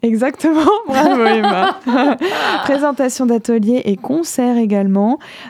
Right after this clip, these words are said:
Speaker 1: Euh, les ateliers Traumaturgia proposeront à des femmes victimes de violences et accompagnées par le Centre régional de traumatologie Nord Nouvelle-Aquitaine, donc du C H, euh, Laborie, euh, une initiation à la culture de la tarentelle,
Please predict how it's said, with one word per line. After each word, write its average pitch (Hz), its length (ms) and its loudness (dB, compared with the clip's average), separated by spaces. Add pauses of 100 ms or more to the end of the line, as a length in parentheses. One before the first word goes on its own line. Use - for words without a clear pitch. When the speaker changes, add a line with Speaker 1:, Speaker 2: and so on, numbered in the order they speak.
Speaker 1:
Euh, 214 200 2
les 214 220 0
ateliers 226 380 0
Traumaturgia 240 800 -2
proposeront 220 560 -2
à 214 160 0
des 202 120 2
femmes 254 240 -2
victimes 233 360 -2
de 208 80 0
violences 220 500 0 (300)
et 214 120 2
accompagnées 233 600 0
par 214 200 0
le 196 100 2
Centre 262 280 -2
régional 226 380 2
de 190 40 0
traumatologie 226 960 -2 (460)
Nord 262 260 2
Nouvelle-Aquitaine, 220 1120 0
donc 196 300 0
du 190 240 -2
C 208 200 -2
H, 202 420 0
euh, 180 520 0 (100)
Laborie, 196 500 0 (520)
euh, 220 360 4
une 233 160 2
initiation 285 560 -2
à 214 160 0
la 202 160 2
culture 269 480 -4
de 220 100 2
la 214 200 0
tarentelle, 220 840 0